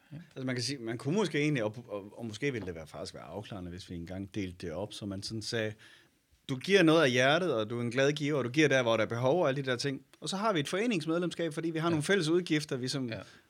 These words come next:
Speaker 1: ja.
Speaker 2: øh, vi har som fællesskab sagt, "Dem her står vi sammen om."
Speaker 1: Ja.
Speaker 2: Øh, i hver-, i hvert fald er det lidt sjovt, at man skal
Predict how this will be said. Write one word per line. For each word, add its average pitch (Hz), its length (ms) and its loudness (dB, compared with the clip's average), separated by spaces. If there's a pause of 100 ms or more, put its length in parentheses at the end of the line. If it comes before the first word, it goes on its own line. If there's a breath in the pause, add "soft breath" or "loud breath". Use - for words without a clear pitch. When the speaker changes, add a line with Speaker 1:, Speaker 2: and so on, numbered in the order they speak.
(120)
Speaker 1:
ja. 143 60 0
Speaker 2:
øh, 139 120 -2
vi 156 60 2
har 147 160 6
som - 380 0
fællesskab 151 420 4
sagt, 147 260 2
"Dem 170 140 2
her 170 120 4
står 135 180 -2
vi 117 80 -4
sammen 135 320 -2
om." - 120 -12 (720 soft breath)
Speaker 1:
Ja. 110 260 -2
Speaker 2:
Øh, 98 60 -4 (800)
i 156 100 -6
hver-, 180 180 4
i 151 60 0
hvert 190 180 4
fald 190 120 0
er 160 100 4
det 156 100 2
lidt 190 220 2
sjovt, 180 320 4
at 120 80 -2
man 120 140 -4
skal 127 160 -10